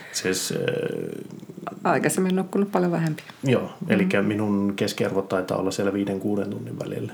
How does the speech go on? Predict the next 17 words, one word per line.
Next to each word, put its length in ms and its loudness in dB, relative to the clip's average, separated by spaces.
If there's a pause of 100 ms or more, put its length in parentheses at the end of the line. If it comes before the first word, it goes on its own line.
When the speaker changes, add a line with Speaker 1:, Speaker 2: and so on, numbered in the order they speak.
Speaker 2:
Mm. 260 2
Speaker 1:
Ja 360 -4 (180)
noin 440 0 (100)
suurin 360 0
piirtein. 440 -2
Niin 120 0
nyt 140 0
kun 140 0
on 60 0
nukkunut 320 -6
seitsemän 400 0
tuntia, 380 0
niin 280 2 (380)
kyllä 220 2
sillä 200 2
on 140 2
ollut 320 0